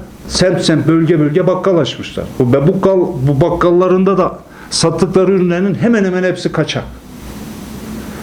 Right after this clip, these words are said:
Nereden getiriyor, nasıl getiriyorlar bilemiyoruz. Denetim altındalar mı? Değil. Benim esnafım vergi veriyor, mükellef oluyor, dükkanda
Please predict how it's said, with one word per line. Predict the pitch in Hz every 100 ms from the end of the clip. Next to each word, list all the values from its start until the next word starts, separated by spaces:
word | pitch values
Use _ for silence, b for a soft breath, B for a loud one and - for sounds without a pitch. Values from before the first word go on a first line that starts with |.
| B 139
Nereden | 190 196 190 175
getiriyor, | 156 - 143 131
nasıl | 156 170 170
getiriyorlar | 156 - 147 156 180 190 127
bilemiyoruz. | 139 131 107 87 - - - - B B B B B
Denetim | 143 165 170 180
altındalar | 180 156 165 165 160 165
mı? | 185 175
Değil. | 131 104 - - - B B B B B
Benim | 143 175 214
esnafım | 165 - 139 131 185
vergi | 165 151 156 151
veriyor, | 127 113 110 131 - - - - - - -
mükellef | 127 147 143 156 143
oluyor, | 123 110 107 135 - - - - -
dükkanda | - - 151 156 160 123